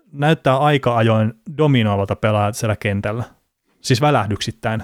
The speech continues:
näyttää siltä. Ja sitten, no välillä se näyttää siltä, että ei ole ihan ehkä välttämättä,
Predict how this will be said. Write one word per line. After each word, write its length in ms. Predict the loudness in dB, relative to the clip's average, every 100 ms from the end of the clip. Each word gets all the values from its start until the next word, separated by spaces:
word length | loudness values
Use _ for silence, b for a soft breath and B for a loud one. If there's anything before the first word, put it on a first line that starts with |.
| -4
näyttää 360 | -4 -2 -2 -2
siltä. 320 | -2 -4 -6 -8 _ _ _ _ -2
Ja 80 | 0
sitten, 260 | 2 0 -4 -12 _ -6
no 140 | -2
välillä 200 | 2 2
se 100 | 2
näyttää 320 | 0 0 -2
siltä, 340 | -2 -2 -2 -4
että 340 | -2 -4 -4 -8 _ _ _
ei 200 | 0 2
ole 80 | 2
ihan 220 | 2 2
ehkä 200 | 0 0
välttämättä, 440 | -2 0 -4 -6